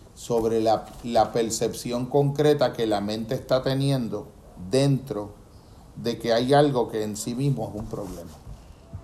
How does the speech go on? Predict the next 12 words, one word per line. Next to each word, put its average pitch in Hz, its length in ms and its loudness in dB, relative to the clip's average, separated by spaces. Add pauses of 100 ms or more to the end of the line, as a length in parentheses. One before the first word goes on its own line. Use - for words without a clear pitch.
(540)
Y 120 220 -4
ese 143 460 2
estado 139 760 6 (220)
de, 113 340 0 (460)
de 104 180 -4
estar 117 340 -2
despierto 127 720 -2 (460)
o 117 160 4
de 113 120 8
despertarse 110 960 2 (800)
no 147 440 6
es 147 440 2